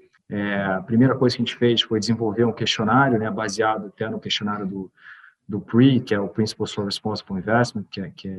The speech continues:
eles dão um framework que você pode usar. A gente pegou o questionário do pri pra Manager Selection e, e, e utilizou algumas perguntas que, que eram ali. A gente, é, fez um esforço entre a nossa,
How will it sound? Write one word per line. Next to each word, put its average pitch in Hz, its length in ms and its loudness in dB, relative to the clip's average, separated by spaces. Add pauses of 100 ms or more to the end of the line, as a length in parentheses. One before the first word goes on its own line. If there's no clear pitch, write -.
(280)
eles - 160 -10
dão 107 200 -2
um 95 40 -10
framework 104 600 -2
que - 80 -16
você 95 240 -10
pode 95 300 -6
usar. 113 340 2 (420)
A 95 60 -6
gente 113 220 -2
pegou 113 400 4
o 104 60 0
questionário 101 440 -4
do 92 80 -10
pri 117 280 0
pra 98 340 -6 (260)
Manager 104 360 -6
Selection 104 720 -2
e, 104 40 -10
e, 92 640 -8 (180)
e - 40 -12
utilizou 107 420 2
algumas 104 300 2
perguntas 98 460 -4
que, - 120 -16 (100)
que 101 100 -6
eram 95 260 -4
ali. 117 320 4
A 107 80 2
gente, 98 360 -8 (440)
é, 95 100 -8
fez 107 220 2
um 107 60 0
esforço 107 500 -2
entre 104 220 -2
a 104 40 0
nossa, 98 460 -4